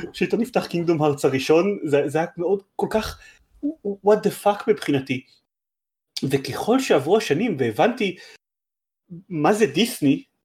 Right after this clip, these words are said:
כ-, כגוף, ומה, מה היחס שלהם לסרטים המצוירים שלהם, ומהצד השני הבנתי מה זה, אמ, פיינל פנטזי, ויותר ספציפית מה זה קינגדום הארטס,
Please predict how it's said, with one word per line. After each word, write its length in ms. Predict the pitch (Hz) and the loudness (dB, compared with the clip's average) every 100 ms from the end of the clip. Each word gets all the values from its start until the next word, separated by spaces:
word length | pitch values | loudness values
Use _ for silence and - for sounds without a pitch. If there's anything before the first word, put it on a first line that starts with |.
| _ | _
כ-, 220 | 147 139 - | -4 -4 -2
כגוף, 640 | 156 160 202 - - _ - | 0 2 0 0 -18 _ 2
ומה, 720 | 143 143 139 160 165 190 196 | 2 2 -6 0 4 4 4
מה 280 | 180 170 196 | 0 2 4
היחס 280 | 202 196 | 4 0
שלהם 200 | - 170 | -2 0
לסרטים 340 | 143 - 135 185 | 0 -2 -4 -2
המצוירים 520 | 196 - 151 135 190 | -2 0 0 0 0
שלהם, 380 | 208 160 131 - - _ _ _ _ _ _ _ - 139 | 0 0 0 -4 -6 _ _ _ _ _ _ _ -12 -4
ומהצד 320 | 135 135 202 | 0 0 0
השני 260 | 196 190 208 - - - - | 0 0 0 -6 -20 -20 -2
הבנתי 460 | 143 180 185 185 - _ - | 0 0 0 -4 -6 _ -2
מה 120 | 160 | 0
זה, 80 | 170 143 - - | 0 -4 -10 0
אמ, 500 | 147 135 127 120 123 - _ _ - - | 2 2 0 -6 -12 -16 _ _ -18 0
פיינל 220 | 151 143 | 4 4
פנטזי, 540 | 190 226 202 135 135 - _ _ | 4 2 2 0 -2 -6 _ _
ויותר 1080 | 123 135 143 135 135 - _ _ 160 135 240 | -10 4 4 4 0 -20 _ _ -6 0 2
ספציפית 500 | 262 220 - 139 139 | 2 -2 -4 -8 -4
מה 100 | 170 | -2
זה 120 | 185 | -2
קינגדום 420 | - - 294 320 147 | -4 0 2 2 2
הארטס, 560 | 131 131 - - - | 2 0 -2 -12 -14